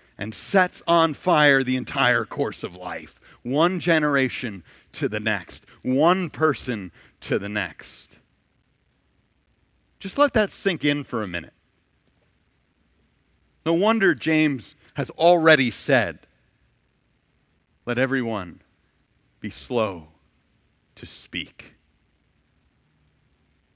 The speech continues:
For James says, verse seven, "Every kind of beast and bird, of reptile and sea creature can be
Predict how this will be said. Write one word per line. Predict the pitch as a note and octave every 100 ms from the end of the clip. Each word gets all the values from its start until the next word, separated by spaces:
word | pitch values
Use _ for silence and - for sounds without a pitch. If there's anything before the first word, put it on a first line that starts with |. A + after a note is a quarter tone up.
| _ _ _ _ _ _ _ _ _ _ _ _ _ _
For | - C#3+
James | D3+ D3 -
says, | F#3+ D3 G#2
verse | C3+ -
seven, | F#3 D3+ C#3
"Every | C3+ C#3+
kind | D#3 D#3+ D3
of | A2 -
beast | F3 D#3 - C3
and | A#2 - - _ -
bird, | A#2+ B2 E3+ D3+ A#2+
of | A2+ A2
reptile | D3+ - C#3 C#3+ C#3 C3+
and | C3+
sea | - F#3+
creature | - F3+ - C3+
can | D3
be | C3+